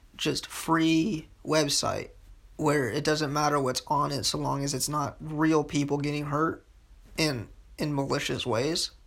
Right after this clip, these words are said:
or malicious messages, like, uh,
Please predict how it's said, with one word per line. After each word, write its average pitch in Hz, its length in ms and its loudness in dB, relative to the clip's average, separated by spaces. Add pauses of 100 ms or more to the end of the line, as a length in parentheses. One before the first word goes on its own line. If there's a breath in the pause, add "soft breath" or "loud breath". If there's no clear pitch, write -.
(400)
or 139 400 4
malicious 147 540 2
messages, 165 680 0 (260)
like, 131 320 0 (880 soft breath)
uh, 104 300 4